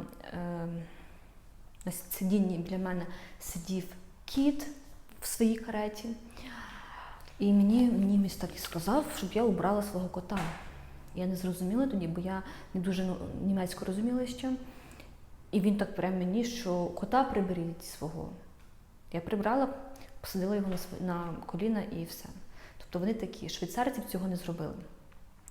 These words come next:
Швейцарці, вони йдуть, якщо нема місць вільних, якщо там два вже чоловіка, дві людини вже є, вони йдуть в тамбур,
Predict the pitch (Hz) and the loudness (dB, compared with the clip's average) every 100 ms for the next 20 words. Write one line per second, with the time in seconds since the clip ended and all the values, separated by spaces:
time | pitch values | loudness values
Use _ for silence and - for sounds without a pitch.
0 | - - 202 233 277 - 269 - - - | -6 -2 2 4 4 2 -4 -6 -12 -14
1 | - - 214 202 180 294 359 - - - | -8 2 6 6 8 6 6 0 -4 4
2 | 220 214 202 214 208 - - 175 208 202 | 8 8 8 6 4 0 -4 2 6 6
3 | 175 - - - - - - - - 190 | 4 0 -8 -16 -18 -16 -12 -8 -4 0
4 | 185 - - 180 190 185 185 165 - - | 0 0 0 4 6 6 0 -2 -8 -12
5 | - - - 196 190 185 185 - 180 - | -10 -8 -4 0 0 0 -4 -6 -6 -2
6 | 185 180 190 196 196 185 190 254 359 - | 0 2 2 2 0 0 0 -2 -4 -8
7 | - - - 185 208 277 220 247 - - | -12 -12 0 6 8 8 6 4 0 -12
8 | - - - - - - - 185 185 202 | -16 -20 -18 -14 -12 -6 2 2 2 0